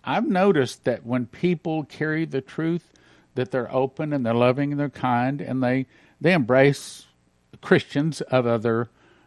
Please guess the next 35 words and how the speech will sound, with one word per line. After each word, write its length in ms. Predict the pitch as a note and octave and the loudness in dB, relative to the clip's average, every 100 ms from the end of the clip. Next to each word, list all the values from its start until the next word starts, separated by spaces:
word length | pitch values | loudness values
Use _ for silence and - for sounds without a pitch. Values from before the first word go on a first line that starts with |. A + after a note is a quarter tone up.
| - | -14
um, 460 | G3+ G2+ G2+ G2+ G2 _ _ _ | -8 -6 -4 -6 -10 _ _ _
denominations. 920 | A#2 B2 A#2+ A#2+ A2 G2 - - - _ _ _ _ _ - _ _ - | -8 -6 -4 -4 -4 -6 -10 -20 -20 _ _ _ _ _ -20 _ _ 0
But 140 | C3+ | 2
I've 180 | B2+ A#2+ | 2 0
found 680 | - D#3 G#3 F#3 A#2+ B2+ A#2 | 0 -2 0 0 0 -2 0
that 240 | A#2+ A#2+ | 2 0
when 400 | G#2 B2 D#3+ F#3 | -2 -2 0 -2
they 240 | E3+ E3+ D#3+ | -2 0 0
are 160 | C#3+ | -2
carrying 520 | C3+ C#3+ C3+ C3+ C3+ | -2 -4 -2 -2 -2
an 220 | C3+ A#2+ A#2+ | -4 -8 -8
error, 440 | C3 C3 F2+ - _ _ - | -4 -4 -6 -12 _ _ -12
for 80 | |
example, 400 | A2 G2 B2 G#2+ | -10 -4 -6 -4
like 220 | F#2 E2+ - | -6 -6 -4
the 100 | G2+ | -4
identity 480 | A2+ C#3 C3+ A2+ | -2 0 0 0
movement, 400 | G2 F2 C#2 C2 - _ _ _ - - - | -2 -4 -8 -14 -20 _ _ _ -20 -14 0
those 340 | B2+ F#3 C#3 | 4 4 2
are 40 | |
the 60 | D#3 | -2
people 360 | - E3 - D3 | -2 -2 -2 -4
that 180 | C3+ | -2
believe 380 | B2 D#3+ D#3+ C#3+ | 0 0 2 2
that 120 | C3+ | 0
America 440 | C3 C#3 D3+ C#3 C#3+ | 0 2 2 2 -2
and 100 | B2 | -4
the 60 | |
Christians 440 | A#2+ D3 - C3+ G#2+ | -2 -4 -2 -4 -2
in 120 | A#2+ | -2
America 440 | A#2 C#3 A#2+ A#2 | 0 0 -2 -4
have 200 | G2 A2 | -4 -4
misplaced 720 | G#2+ D#3 E3 - - A2 A#2 B2+ | -2 -2 -2 -4 0 0 0 -2
or 160 | B2 | -2
replaced 800 | A#2 D#3 F#3 - F#2 G#2 - - | 0 -2 -2 -4 -4 -4 -8 -16